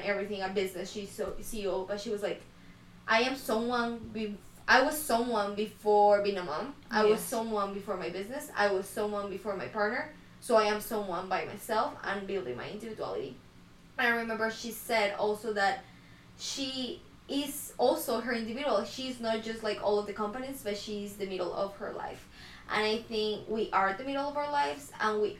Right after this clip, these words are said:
Speaker 1: are, if you prioritize yourself, you're gonna see how your relationship is good, how everything gets, like, healthy. But I think, like, the easiest way to find your time alone in a relationship, and I say it, I live with my boyfriend, and I, we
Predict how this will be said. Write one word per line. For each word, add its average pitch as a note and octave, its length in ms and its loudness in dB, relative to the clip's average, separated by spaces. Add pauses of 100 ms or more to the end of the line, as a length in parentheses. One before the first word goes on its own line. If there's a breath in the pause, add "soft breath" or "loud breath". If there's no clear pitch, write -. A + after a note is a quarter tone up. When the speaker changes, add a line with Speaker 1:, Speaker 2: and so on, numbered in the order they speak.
Speaker 1:
are, F#3+ 600 6 (200)
if C4+ 200 0
you C4+ 540 -2
prioritize A#3 760 2
yourself, G3 640 -4
you're A#3 160 -2
gonna A3 220 -6
see A3 220 -8
how G3 300 0
your G3 160 -2
relationship G3 440 -6
is F#3+ 120 -8
good, F4 320 0
how A#3 340 2 (220 loud breath)
everything A#3 360 0
gets, G3+ 320 -4 (220 loud breath)
like, - 220 -2
healthy. E4+ 420 2
But - 320 2
I B3+ 160 4
think, C4+ 140 -4
like, A#3 220 -2
the G#3+ 200 2 (320 loud breath)
easiest C#4 420 -2
way A#3+ 260 4
to B3 100 -8
find G#3+ 320 0 (160)
your A#3+ 240 8
time G3+ 600 2
alone G3+ 440 6 (260)
in A#3+ 180 0
a G#3 140 2
relationship, G#3+ 640 0 (100)
and G3 120 4
I F#3+ 100 0
say G3+ 300 -4
it, F#3+ 100 -6 (320)
I G3+ 120 6
live G#3 180 8
with G3 120 0
my G3 120 -2
boyfriend, G#3+ 520 0
and G#3 220 2
I, F#3+ 480 2
we A3+ 260 -2